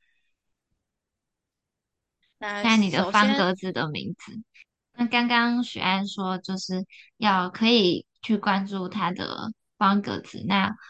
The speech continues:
Speaker 2: 他的方格子的名字是，也是同名叫许安，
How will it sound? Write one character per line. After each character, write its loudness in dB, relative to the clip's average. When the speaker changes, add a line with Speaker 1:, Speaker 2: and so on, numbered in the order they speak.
Speaker 2:
他 4
的 4
方 2
格 -2
子 -10
的 -10
名 2
字 -6
是， -8
也 0
是 2
同 -4
名 -2
叫 2
许 -6
安， -2